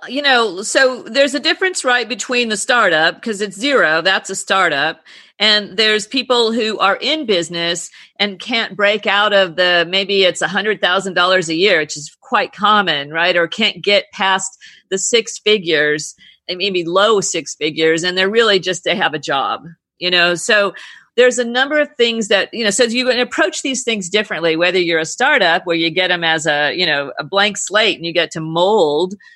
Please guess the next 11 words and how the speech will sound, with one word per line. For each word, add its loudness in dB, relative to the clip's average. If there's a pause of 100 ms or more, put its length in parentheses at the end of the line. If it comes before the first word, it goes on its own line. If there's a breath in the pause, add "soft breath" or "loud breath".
(240 loud breath)
or 4
you've -4
got 2
somebody 2
who's -4
been -2
in -2
business 0
and -4
is -6
struggling, -2